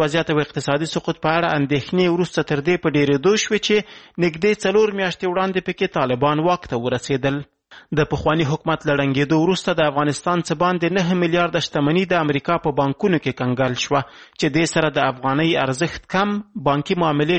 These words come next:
ټکنۍ او نقدې پیسې کمې شوې. په بشري چارو کې د ملګرو ملتونو د سرمنشي مرستیال ویلي، دوی هڅه کوي چې د دې سازمان او نړیوال بانک له لارې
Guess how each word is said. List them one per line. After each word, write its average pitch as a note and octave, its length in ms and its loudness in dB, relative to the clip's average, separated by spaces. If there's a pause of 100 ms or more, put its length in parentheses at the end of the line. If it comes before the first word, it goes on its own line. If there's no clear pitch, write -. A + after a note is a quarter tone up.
ټکنۍ D#3+ 380 0 (160)
او D#3+ 120 2
نقدې E3 440 -2
پیسې A#2 280 0 (120)
کمې C#3 300 2
شوې. C#3 180 0 (520)
په C#3 140 2
بشري C#3 400 0
چارو D3 220 2
کې D#3 200 -2
د C#3+ 80 2
ملګرو C#3+ 380 0
ملتونو D3 420 0
د C#3+ 140 -2
سرمنشي C#3 560 2
مرستیال E3 460 0
ویلي، F#3 380 2 (420)
دوی F3+ 200 2
هڅه G#3 340 0
کوي G3 180 0
چې F#3 200 -2
د - 100 4
دې F3 100 4 (100)
سازمان F3 340 0
او E3+ 160 0
نړیوال D3+ 480 2
بانک D#3 260 0
له C#3 140 0
لارې G3 240 2